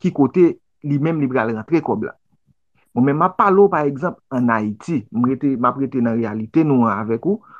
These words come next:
kote ke m ap, e, e, m, lè, lè, lè m pran egzanp kòm il fò ansanm avè ou la. Ok? Si,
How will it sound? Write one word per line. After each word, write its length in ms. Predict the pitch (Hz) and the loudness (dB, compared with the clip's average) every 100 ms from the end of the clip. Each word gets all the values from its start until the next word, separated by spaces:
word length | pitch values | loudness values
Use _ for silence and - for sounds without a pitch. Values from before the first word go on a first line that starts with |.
| _ - | _ -2
kote 260 | 151 175 | 2 2
ke 220 | - 180 180 - | 2 2 0 -2
m 60 | 123 | -2
ap, 140 | 123 - - | -2 -6 -6
e, 120 | 143 | -2
e, 240 | 131 127 123 | -2 -2 -2
m, 280 | 120 131 117 127 120 | -2 -4 -2 0 2
lè, 140 | 131 127 | 2 2
lè, 300 | 120 131 127 | 0 0 0
lè 140 | 131 | 0
m 80 | 131 | 0
pran 160 | 135 120 | 0 0
egzanp 240 | 123 120 | 0 -2
kòm 140 | 127 123 | 0 0
il 60 | 120 | 0
fò 120 | 123 113 | -2 -2
ansanm 240 | 120 107 107 | -2 -4 -2
avè 140 | 110 | -2
ou 140 | 117 | -4
la. 120 | 139 190 - _ _ _ _ | -4 -6 -10 _ _ _ _
Ok? 220 | 139 127 185 - - - | -6 2 2 0 -12 -20
Si, 300 | - - | -18 -12